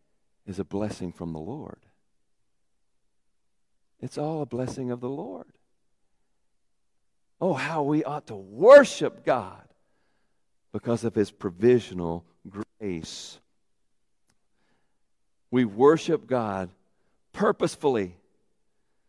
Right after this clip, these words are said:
because God created us. He sustains us, and He saved us through His Son, Jesus Christ. So we worship God regularly.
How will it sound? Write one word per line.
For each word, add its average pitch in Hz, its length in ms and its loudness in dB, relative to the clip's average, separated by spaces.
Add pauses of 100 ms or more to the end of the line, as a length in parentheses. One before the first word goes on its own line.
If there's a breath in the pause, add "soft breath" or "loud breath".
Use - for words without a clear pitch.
(640)
because 120 260 -4
God 135 260 0
created 143 640 4
us. - 420 -6 (460)
He 156 140 4
sustains 156 880 -2
us, - 460 -12 (560)
and 95 120 -12
He 113 140 -6
saved 113 480 -8
us - 420 -18 (680)
through 92 160 -6
His 85 100 -8
Son, 92 320 -6
Jesus 80 480 -10
Christ. - 800 -14 (1300)
So 143 140 2
we 135 140 4
worship 135 580 2
God 117 260 0
regularly. 143 720 -2